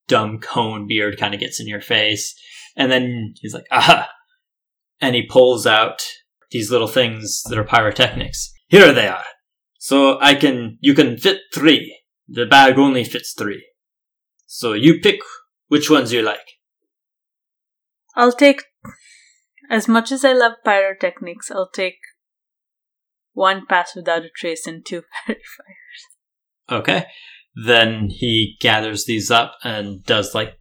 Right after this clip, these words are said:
Speaker 1: the same, like, "Excuse me," maneuver to get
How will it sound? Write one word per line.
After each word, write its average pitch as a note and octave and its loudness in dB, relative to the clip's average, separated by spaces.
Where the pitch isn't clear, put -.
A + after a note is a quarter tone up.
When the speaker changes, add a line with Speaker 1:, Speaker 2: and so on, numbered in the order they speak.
Speaker 1:
the A#2 -6
same, A2 -4
like, - -14
"Excuse - 0
me," - -14
maneuver A#2 0
to G#2+ -2
get A#2+ -2